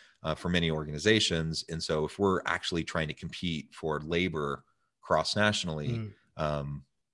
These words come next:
Speaker 1: you know, just dealing with all the complexities around that, that, that's a tremendous challenge. Uh, so it'll be fun to, to, to explore that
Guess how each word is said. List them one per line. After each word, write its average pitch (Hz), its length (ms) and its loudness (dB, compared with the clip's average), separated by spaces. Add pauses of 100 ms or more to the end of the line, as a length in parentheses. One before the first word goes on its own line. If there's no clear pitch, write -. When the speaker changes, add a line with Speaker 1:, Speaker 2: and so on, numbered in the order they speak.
Speaker 1:
you 76 120 -6
know, 73 140 -4
just 78 260 -4
dealing 92 320 6
with 78 180 -4
all 85 240 4
the 73 160 -4
complexities 82 600 -2
around 73 260 -4
that, 71 180 -6
that, 85 160 -4
that's 92 180 4
a 85 40 -4 (120)
tremendous 80 400 -2
challenge. 71 680 -8 (340)
Uh, 78 120 0
so - 120 2
it'll 80 200 2
be - 140 -2
fun 90 140 6
to, 76 120 4 (220)
to, 73 260 -4 (100)
to 92 80 2
explore 78 420 -2
that 65 220 -2